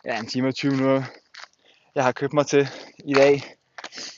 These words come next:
Men det var hårdt nok. Ingen tvivl om det. Der var ikke vildt meget overskud.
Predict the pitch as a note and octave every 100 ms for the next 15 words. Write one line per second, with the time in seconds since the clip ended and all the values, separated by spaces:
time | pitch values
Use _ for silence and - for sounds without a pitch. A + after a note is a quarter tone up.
0 | _ _ B2+ B2 B2 B2 C3+ C3 B2+ C3
1 | - - - C#3+ C3 C#3+ C3+ C3 C3+ B2+
2 | A2+ C3 B2+ C#3+ C3+ B2 B2+ C3+ C#3 C3+